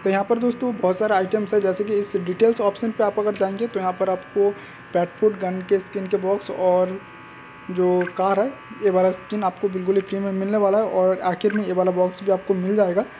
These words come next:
तो pet का skin है शायद ये। तो ये सारे items आपको free में मिलेंगे। तो यहाँ पर करना क्या है दोस्तों, आपको ये जो car दिख रहा है और यहाँ पर एक map दिख रहा है, तो जो map पे आपको हर दिन ये जो मैप change होता रहेगा और ये मिशन change होता रहेगा। तो time count चल रहा है, आप देख सकते हैं।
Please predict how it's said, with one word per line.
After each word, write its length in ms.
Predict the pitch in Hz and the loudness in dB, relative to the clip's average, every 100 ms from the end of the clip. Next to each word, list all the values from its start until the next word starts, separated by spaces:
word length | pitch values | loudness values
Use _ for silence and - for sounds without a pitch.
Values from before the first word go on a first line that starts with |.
| - - - - - | -20 -20 -20 -2 2
तो 100 | 185 | 4
pet 280 | 190 185 | 2 0
का 300 | - 208 208 | 2 4 4
skin 280 | 202 - 202 | 0 -2 -2
है 120 | 190 | 0
शायद 240 | 180 180 196 | 0 0 2
ये। 140 | 202 254 - - - - 196 | 0 0 -6 -18 -18 -4 2
तो 60 | |
ये 120 | 190 | 2
सारे 200 | 190 208 | 2 4
items 360 | 202 190 220 220 | 4 4 2 2
आपको 260 | 175 - 220 | -2 0 -2
free 200 | - 196 | 2 0
में 120 | 214 | 2
मिलेंगे। 360 | 202 196 196 | 2 2 2
तो 180 | 214 226 | 0 2
यहाँ 140 | 202 196 | 0 2
पर 100 | 220 | 0
करना 320 | - 185 220 | 2 2 2
क्या 120 | 240 | 2
है 60 | 226 | 0
दोस्तों, 300 | 208 208 240 | 0 -2 -2
आपको 420 | 185 185 - 233 | 0 -2 -2 2
ये 100 | 202 | 2
जो 160 | 202 220 | 2 0
car 300 | 214 180 196 | 2 0 0
दिख 220 | 226 233 | -4 -2
रहा 120 | 214 | 2
है 60 | 202 | 2
और 120 | 208 | 2
यहाँ 140 | 196 | -2
पर 100 | 190 | 0
एक 200 | 202 196 | -2 -2
map 240 | 185 175 196 | -4 0 0
दिख 260 | 202 208 | -2 -2
रहा 100 | 208 | 0
है, 120 | 190 269 - - - - - | 0 -2 -12 -20 -20 -20 2
तो 80 | 208 | 4
जो 240 | 208 226 214 | 6 4 2
map 320 | 185 180 - - | 2 0 0 2
पे 120 | 226 | 2
आपको 420 | 233 185 - 247 | 4 2 0 -2
हर 180 | 175 185 | 2 0
दिन 320 | 214 214 262 262 | 0 -4 -2 -4
ये 60 | |
जो 120 | 190 202 | 0 2
मैप 220 | 196 202 - - | 2 0 -2 2
change 220 | 202 202 | 2 4
होता 160 | 214 214 | 2 4
रहेगा 300 | 202 190 220 | 4 4 0
और 280 | - 185 | 2 0
ये 100 | 190 | 0
मिशन 320 | 196 190 208 208 | -2 -2 -2 4
change 260 | 202 202 202 | 4 2 2
होता 140 | 208 | 2
रहेगा। 300 | 185 175 240 - - - - - | 4 2 -2 -6 -18 -20 -4 -2
तो 60 | |
time 240 | 185 185 196 | 2 0 2
count 260 | 208 208 | 0 2
चल 120 | 196 | 2
रहा 120 | 180 185 | 2 0
है, 60 | |
आप 60 | 185 | 0
देख 120 | 180 | -2
सकते 240 | 180 - | -4 -4
हैं। 100 | 277 | -4